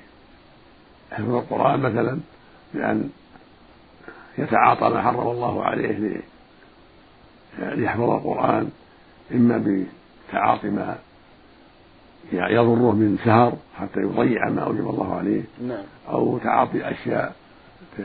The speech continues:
Speaker 1: بزعمه أنها تعين على الحفظ ولكنها محرمة،
Speaker 2: مم.
Speaker 1: من حبوب محرمة،
Speaker 2: مم.
Speaker 1: أو شراب محرم،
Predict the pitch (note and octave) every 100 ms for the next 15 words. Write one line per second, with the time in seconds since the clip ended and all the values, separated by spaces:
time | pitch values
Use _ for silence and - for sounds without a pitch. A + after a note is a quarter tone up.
0 | - - - - - - G#2+ C3 - B2+
1 | A2+ A2 - C3 A2+ A2+ A2 A2+ A2+ A#2
2 | A2 G2+ A2+ A2+ A2+ - A2 A2+ A2+ G#2+
3 | A2 A2+ A#2 A2+ A#2+ - - A#2 A2+ G#2+
4 | F#2+ F#2+ A2+ A#2+ B2+ A2 - A2 A2+ A2+
5 | B2+ - A#2+ A2 G#2+ G#2+ A#2 C3+ - A#2
6 | A#2+ B2 A2+ G#2+ A2+ A#2+ B2+